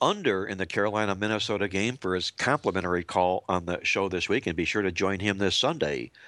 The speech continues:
for his featured five-star N F L overplay of the month. You can get that online at playbook dot com,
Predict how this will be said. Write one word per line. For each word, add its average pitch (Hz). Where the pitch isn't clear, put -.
for 95
his 95
featured 101
five-star 104
N 104
F 98
L 92
overplay 104
of 101
the 107
month. 127
You -
can 87
get 98
that 98
online 95
at 92
playbook 104
dot 90
com, 151